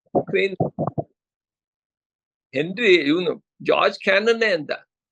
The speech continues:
"ಸೋವಿಯತ್ ಯೂನಿಯನ್ ಕೊಲ್ಯಾಪ್ಸ್ ಆದ್ಮೇಲೆ nato ಯಾಕ್ ಬೇಕು ನಮ್ಗೆ?" ಅಂತ. ಆದ್ರೆ ಯುದ್ಧದ ಮನೋಭಾವ ಎಷ್ಟಿದೆ ಅಂದ್ರೆ ಏನೇನೋ ನೆಪಗಳು ಹುಡ್ಕೊಂಡು, ಆ, ಯುದ್ಧ ಮಾಡೋದ್ರಿಂದ ವ್ಯಾಪಾರ ಇದು ಅಂತ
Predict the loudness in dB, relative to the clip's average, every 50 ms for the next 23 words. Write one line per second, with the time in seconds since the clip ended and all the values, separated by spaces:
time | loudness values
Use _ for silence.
0 | _ _ _ _ _ _ -6 0 2 2 2 2 -4 -4 -4 -2 -2 0 0 -2
1 | -2 0 2 2 2 0 0 -2 -2 -2 0 -2 -2 2 4 4 4 4 4 4
2 | 4 4 2 0 -2 _ -4 -4 -4 -4 -8 -12 -10 -8 -8 -8 -8 -8 -12 -20
3 | -20 _ _ _ _ _ _ _ _ _ _ _ _ _ _ _ _ -4 -2 0
4 | 0 0 2 2 2 2 2 0 -4 -6 _ _ _ _ _ _ _ _ _ -20
5 | -14 -10 -6 -6 -4 -4 -2 4 6 6 8 8 6 6 6 6 6 6 6 4
6 | 2 2 2 0 -2 -4 -6 -8 -8 -6 -4 -4 -4 -4 -4 -2 -2 -2 -4 -6
7 | _ _ -10 -6 -6 -4 -4 -4 -4 -4 -4 -2 -2 -2 -2 -2 -4 -6 -4 -4
8 | -4 -4 -6 -8 -2 -2 0 0 0 0 0 -2 -2 -6 _ _ _ _ _ _
9 | _ _ _ _ -4 0 2 4 4 6 4 4 2 2 0 0 2 4 2 2
10 | 4 2 2 2 2 0 0 -4 -4 -2 0 0 0 0 0 0 0 -2 _ _
11 | -20 _ _ _ _ _ _ _ -6 -6 -4 -4 -8 -10 -12 -20 _ _ _ _
12 | -4 -2 -2 -2 -2 -2 -4